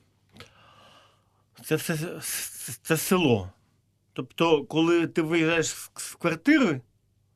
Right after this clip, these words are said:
це одне. Коли ти виїжджаєш із села, е, де ти маєш дідизну, е,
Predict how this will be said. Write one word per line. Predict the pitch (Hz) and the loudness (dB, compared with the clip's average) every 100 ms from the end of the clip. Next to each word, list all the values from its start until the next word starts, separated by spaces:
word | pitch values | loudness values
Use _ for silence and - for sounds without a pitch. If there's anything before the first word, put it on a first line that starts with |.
| _ _ _ _ _ _ _ _ _ _ _ _ _ _ 359 247 | _ _ _ _ _ _ _ _ _ _ _ _ _ _ -20 -18
це | - 185 | -2 0
одне. | 180 147 131 101 104 _ _ _ - | 2 0 0 0 -4 _ _ _ -8
Коли | 170 170 | -2 -2
ти | 170 180 | 0 0
виїжджаєш | 175 165 147 165 160 135 - | 2 0 2 4 4 2 -4
із | 139 | -8
села, | - 165 196 285 302 _ _ _ _ _ - | -6 -2 0 -2 -4 _ _ _ _ _ -6
е, | 135 143 147 143 | 0 2 2 2
де | 143 135 156 | 0 0 -2
ти | 143 | -2
маєш | 147 156 151 143 143 139 - - | -2 2 2 2 0 -2 -4 -4
дідизну, | 131 147 143 151 127 131 175 220 - _ _ _ _ _ _ _ - | -4 -2 0 0 0 0 -2 -2 -8 _ _ _ _ _ _ _ -10
е, | 131 135 | -4 -2